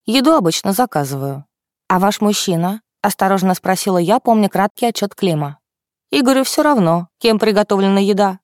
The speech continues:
лишь бы она была», — улыбнулась Алла. «В первом браке я достаточно отстояла у плиты и сейчас наслаждаюсь бездельем.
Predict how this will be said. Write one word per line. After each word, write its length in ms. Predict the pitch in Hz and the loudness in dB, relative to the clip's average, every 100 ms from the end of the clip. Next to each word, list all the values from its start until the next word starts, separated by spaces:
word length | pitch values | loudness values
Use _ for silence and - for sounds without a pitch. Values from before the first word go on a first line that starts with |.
| - | -4
лишь 240 | 269 330 | 2 2
бы 100 | 226 - | 2 0
она 220 | 220 233 | 2 2
была», — 400 | 196 160 135 139 _ - | 2 0 -2 -8 _ -4
улыбнулась 600 | 185 180 170 165 170 - | 0 2 0 0 -2 -2
Алла. 360 | 165 151 151 - _ _ _ _ | -2 -2 -8 -14 _ _ _ _
«В 120 | - | -4
первом 320 | 185 180 185 | 0 2 2
браке 420 | 180 220 - 170 - | 2 0 -4 -12 -6
я 140 | 202 190 | -2 0
достаточно 580 | 208 - 190 - 165 - | 0 -4 -10 -4 -4 -4
отстояла 480 | 160 - 175 170 170 | -6 -2 0 0 -2
у 120 | - | -4
плиты 440 | 190 185 160 156 _ _ - | -4 -4 -6 -8 _ _ -6
и 60 | |
сейчас 380 | 208 220 277 311 | -2 0 -2 -2
наслаждаюсь 500 | 254 190 185 185 202 | -2 -2 0 0 0
бездельем. 640 | 180 160 143 143 139 143 | -2 -2 -2 -2 -4 -8